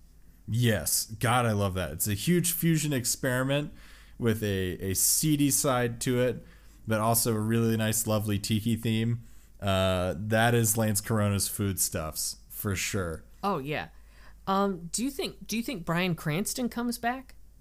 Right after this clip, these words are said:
Speaker 1: Hmm. I think we have to bring him back, for sure. But I think maybe as, like,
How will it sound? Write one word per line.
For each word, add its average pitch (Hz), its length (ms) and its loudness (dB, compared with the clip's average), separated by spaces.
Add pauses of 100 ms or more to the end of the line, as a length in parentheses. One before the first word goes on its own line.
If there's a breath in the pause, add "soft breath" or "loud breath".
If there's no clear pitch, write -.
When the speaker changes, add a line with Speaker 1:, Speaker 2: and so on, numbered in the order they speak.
(1160 soft breath)
Speaker 1:
Hmm. 107 600 4 (100)
I 139 100 2
think 254 220 0
we 262 160 8
have 156 240 4
to 165 100 2
bring 131 220 2
him 113 120 4
back, 95 320 0 (480 soft breath)
for 131 220 0
sure. 90 440 -2 (600 soft breath)
But 117 460 0
I - 120 -2
think 220 300 -2
maybe 156 520 2
as, 120 280 2
like, 104 440 -2